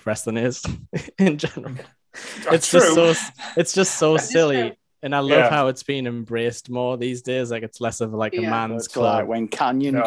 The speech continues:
Speaker 4: came out, yeah.
Speaker 1: Yeah,
Speaker 2: Yeah,
Speaker 1: like,
Speaker 2: but, but
Speaker 1: how
Speaker 2: to be fair, that, but, but when Canyon came out, it wasn't really very positive for him as well. So
Speaker 1: No.
Speaker 2: that's, that's the sad aspect to it. But again, we hopefully have moved ahead with the times,
Speaker 3: Uh,
Speaker 2: where
Speaker 3: yeah,
Speaker 2: we
Speaker 3: that's,
Speaker 2: are
Speaker 3: that's what we've
Speaker 2: looking
Speaker 3: moved past.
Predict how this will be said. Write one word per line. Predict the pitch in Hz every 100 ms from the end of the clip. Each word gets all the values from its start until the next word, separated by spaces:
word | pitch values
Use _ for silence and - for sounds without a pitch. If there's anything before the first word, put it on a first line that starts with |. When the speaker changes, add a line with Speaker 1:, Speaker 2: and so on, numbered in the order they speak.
| 110
Speaker 4:
came | 113 113
out, | 107 101
yeah. | - 117 113 113 113 -
Speaker 1:
Yeah, | 139 143 131 127
Speaker 2:
Yeah, | 120
Speaker 1:
like, | 123
Speaker 2:
but, | 143
but | 143
Speaker 1:
how | 139
Speaker 2:
to | 131
be | 175
fair, | 202 196
that, | 180 180
but, | 175 165 -
but | 165 156
when | 160
Canyon | 151 175 170 160
came | 147 135
out, | 156 165
it |
wasn't | 127 135 139
really | 127 127
very | 123 117 110
positive | 123 139 175 -
for | 127
him | 113
as | 110 110
well. | 135 143
So | 135 - 113 110
Speaker 1:
No. | 107 101 98 95
Speaker 2:
that's, | 139 131 -
that's | 131 143 151
the | -
sad | - 135 135
aspect | 135 120 - 110 - -
to | 107
it. | 110
But | 123
again, | 147 143 127 123 _ 135
we | 127
hopefully | - 160 151 131
have | 135 135 131
moved | 131 131 123 131
ahead | 131 123
with | 123
the | 113
times, | 131 139 107 107 - - - - - _
Speaker 3:
Uh, | -
Speaker 2:
where | 294
Speaker 3:
yeah, | 277 233
Speaker 2:
we | 240
Speaker 3:
that's, | 233
Speaker 2:
are | 220
Speaker 3:
that's | 247 254
what | 254
we've | 247 240
Speaker 2:
looking | 233
Speaker 3:
moved | 220 214
past. | - 247 220 - - - -